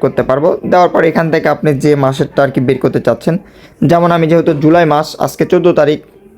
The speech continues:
এখান থেকে আমি আরেকটু, মানে আমি একটু চাচ্ছি যে এক তারিখের থেকে আমি যাদের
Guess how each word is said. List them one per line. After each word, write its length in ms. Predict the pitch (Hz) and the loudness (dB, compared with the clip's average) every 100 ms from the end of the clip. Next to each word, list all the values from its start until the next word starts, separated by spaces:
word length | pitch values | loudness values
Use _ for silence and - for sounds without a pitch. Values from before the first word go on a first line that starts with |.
| _ _ _ _ _ _ _ _ _ _ _ _ - - - | _ _ _ _ _ _ _ _ _ _ _ _ -20 -18 -4
এখান 160 | 147 165 165 | 0 2 0
থেকে 140 | 147 139 | 0 0
আমি 100 | 147 - | -2 -2
আরেকটু, 500 | 156 185 185 - 160 160 - - _ _ _ _ _ _ | 0 0 -4 -2 2 2 0 -8 _ _ _ _ _ _
মানে 120 | 143 147 | -2 0
আমি 100 | 147 156 | 0 0
একটু 200 | 156 156 147 151 | 0 0 0 -2
চাচ্ছি 260 | 156 - 147 | -4 -2 0
যে 80 | 147 147 - - | 2 2 -2 -4
এক 80 | 170 - | -4 -2
তারিখের 340 | 170 165 151 - | -2 0 -2 -2
থেকে 160 | - 156 156 | -2 0 2
আমি 100 | 156 139 | 0 0
যাদের 240 | 139 139 | 0 -2